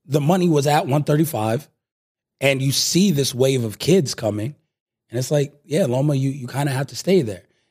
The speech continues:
And then eventually Loma's like, "I don't have to fight kids yet. I don't have to fight the kids yet." And Tio, which is the ballsiest move by Top Rank,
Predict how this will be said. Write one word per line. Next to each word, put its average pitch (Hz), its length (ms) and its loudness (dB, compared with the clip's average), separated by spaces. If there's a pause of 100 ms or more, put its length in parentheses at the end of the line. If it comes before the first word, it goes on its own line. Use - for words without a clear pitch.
And 127 80 -6
then 131 80 0
eventually 147 380 0
Loma's 131 300 0
like, 113 120 -8
"I 110 60 -12
don't 120 100 -4
have 127 120 -2
to - 60 -14
fight 107 180 -8
kids 95 240 -20
yet. 95 140 -20
I 110 40 -18
don't 120 100 -14
have 104 80 -18
to - 60 -20
fight 110 220 -6
the 101 40 -20
kids 101 260 -8
yet." 98 220 -12 (460)
And 117 520 0 (400)
Tio, 127 540 4 (600)
which 123 340 -2 (640)
is 143 140 2
the 123 100 2
ballsiest 131 560 4
move 143 180 4
by 104 140 -2
Top 135 320 0
Rank, 98 260 -16